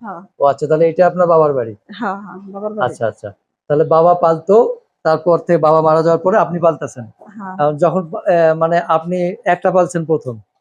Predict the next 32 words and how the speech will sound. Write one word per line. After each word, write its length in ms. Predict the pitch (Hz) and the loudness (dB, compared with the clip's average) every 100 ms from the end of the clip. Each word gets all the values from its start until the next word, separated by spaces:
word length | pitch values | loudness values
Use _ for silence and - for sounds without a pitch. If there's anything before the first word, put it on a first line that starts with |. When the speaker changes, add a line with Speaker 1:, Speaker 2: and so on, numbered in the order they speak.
| - | -8
Speaker 1:
হ্যাঁ, 120 | 220 | -6
প্রথম 320 | 254 - 240 | -4 -6 -10
একটা 260 | 226 - 196 | -12 -12 -10
পালছি। 160 | 190 | -10
Speaker 2:
আচ্ছা, 180 | - - - | -10 -8 0
তো 100 | 165 | 2
এটা 140 | 165 | 2
লাভ 200 | 165 165 | 2 2
হয়েছিল? 380 | 175 165 156 117 - - | 2 0 -4 -6 -10 -10
Speaker 1:
লাভ 240 | 220 220 | -6 -6
হয়েছিল। 440 | 247 262 196 170 170 - - | -8 -12 -14 -16 -16 -16 -4
Speaker 2:
মাশাআল্লাহ। 460 | 139 131 139 127 123 | -2 -2 -2 -2 -2
তারপর 300 | 151 156 160 | 0 0 0
থেকে? 360 | 170 175 247 262 _ _ | 0 0 0 -4 _ _
Speaker 1:
তারপরে 380 | 233 233 247 247 | -6 -4 -4 -4
তিন 260 | 285 285 | -2 -4
চারটে 340 | - 262 202 214 | -4 -6 -6 -8
করে 220 | 202 190 | -6 -8
আছে। 200 | 175 190 | -10 -8
প্রতি 220 | 220 226 | -6 -2
Speaker 2:
তি- 80 | 240 | 0
Speaker 1:
বছরে 320 | 180 220 233 | 0 0 -2
চারটে 320 | 262 254 - | -4 -4 -4
করে 200 | 233 233 | -4 -2
বেশি 240 | 226 254 202 | -2 -6 -8
পালি 240 | 202 180 | -10 -10
আমি। 220 | - 185 196 | -12 -14 0
এই 120 | 233 | 2
বছর 320 | 254 302 262 | 2 0 -2
আর 100 | 240 | -4
কি 100 | 247 | -6
সাতটা। 460 | 247 233 - 180 | -8 -12 -12 -16